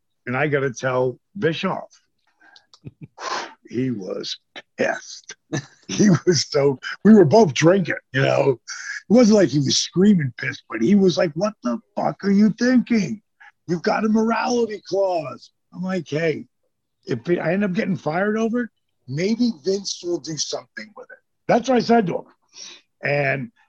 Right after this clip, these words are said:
as it turned out, it came out right at the time that I was doing the whole N W O thing where they were asking me to be in it.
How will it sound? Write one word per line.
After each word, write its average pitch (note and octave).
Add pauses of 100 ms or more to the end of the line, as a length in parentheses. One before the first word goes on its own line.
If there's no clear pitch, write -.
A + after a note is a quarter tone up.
(180)
as D#3
it F3
turned D3+
out, D#3 (520)
it D3
came F#3+
out F#3 (120)
right F#3
at G3+
the F3+
time F3 (280)
that C3+
I D3
was C3
doing E3
the C#3+
whole D#3+
N D#3+
W C#3
O D#3 (140)
thing F3 (320)
where B2
they C#3+
were D3+
asking D3
me D#3
to D3
be C#3
in D3+
it. -